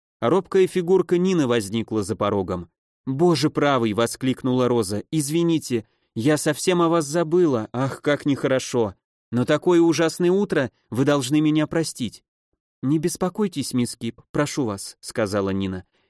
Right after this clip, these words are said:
«Я как-нибудь потом зайду, ведь ничего важного. Пожалуйста, не беспокойтесь». Роза проводила ее до дверей, потом вернулась в гостиную.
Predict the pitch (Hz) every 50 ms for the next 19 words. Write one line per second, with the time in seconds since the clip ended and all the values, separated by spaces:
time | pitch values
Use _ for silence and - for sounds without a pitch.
0 | _ _ _ - 117 131 147 151 - 170 156 - 170 165 151 160 - - 165 160
1 | - 151 131 110 92 107 98 95 87 92 95 110 _ - 110 113 110 - 131 123
2 | - - 143 135 131 123 135 139 135 104 107 104 98 98 - _ _ _ _ _
3 | - - - - 139 180 170 156 147 - - - 143 143 143 151 156 147 156 -
4 | - - 151 147 - 135 110 98 _ - - - - - - _ _ _ _ _
5 | _ _ _ _ _ - 117 123 175 226 220 202 208 180 - 165 156 156 156 143
6 | 170 160 151 139 131 123 127 120 117 113 101 95 101 98 107 110 131 147 143 -
7 | _ - - 117 - - 147 147 139 147 143 139 151 147 147 143 123 117 120 113
8 | 139 135 - - - 104 98 92 92 90 85 82 -